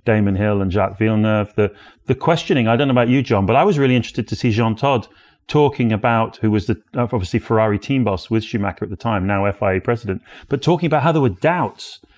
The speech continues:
Uh, you know, did they have the right guy in, in the late nineties when they kept missing out year after year? D-,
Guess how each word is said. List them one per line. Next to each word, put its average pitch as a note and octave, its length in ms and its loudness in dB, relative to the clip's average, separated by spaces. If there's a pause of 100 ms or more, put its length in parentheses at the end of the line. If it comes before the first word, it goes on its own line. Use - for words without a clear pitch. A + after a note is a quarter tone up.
(160)
Uh, B2+ 80 -2
you C3+ 120 0
know, A2 200 2
did D3 180 0
they D#3+ 80 2
have C#3 140 -2
the D3 100 0
right B2+ 300 2
guy D3+ 260 2
in, G2+ 160 2
in G2+ 120 2
the G#2 60 2
late G2+ 200 0
nineties G#2+ 380 -2
when G2+ 100 -2
they A2+ 80 0
kept B2 300 -6
missing A#2 360 -2
out C3+ 220 -2
year A2 220 0
after G#2 220 -4
year? C3 220 0
D-, G#2 80 -4